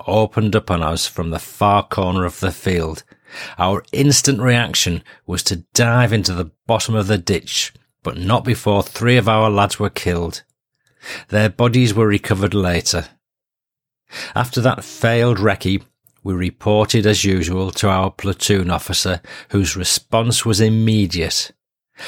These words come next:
I and another lad guided our strong patrol,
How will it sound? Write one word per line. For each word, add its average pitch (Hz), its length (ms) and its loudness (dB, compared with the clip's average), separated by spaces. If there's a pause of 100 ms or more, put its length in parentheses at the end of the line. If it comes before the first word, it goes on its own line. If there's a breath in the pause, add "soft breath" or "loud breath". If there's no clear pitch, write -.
(180 loud breath)
I 123 480 4
and 113 160 2
another 104 320 2
lad 95 300 0 (100)
guided 101 420 0
our 95 140 -2
strong 120 600 0
patrol, 98 680 0